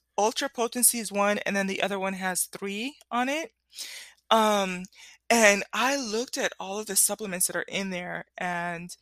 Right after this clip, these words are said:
it's, it's, it's a banger. Like, it's quality. And one of the things, like,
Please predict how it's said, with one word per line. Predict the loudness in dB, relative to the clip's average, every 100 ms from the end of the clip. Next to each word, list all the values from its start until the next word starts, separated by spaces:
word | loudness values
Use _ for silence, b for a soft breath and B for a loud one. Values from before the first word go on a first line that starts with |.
| B B B _ _ 2
it's, | 6 8 6 4
it's, | -2 -2 0 2 4 2 -4 -4
it's | 2 2
a | 2
banger. | -2 -2 -2 -6 -10 -10 -8
Like, | -8 -6 -2
it's | 0
quality. | 0 -2 -4 -6 -4
And | -2 -2 -4
one | -6 -6
of | -4
the | -6
things, | -4 -6 -6 -6 -4
like, | -2 -4 -6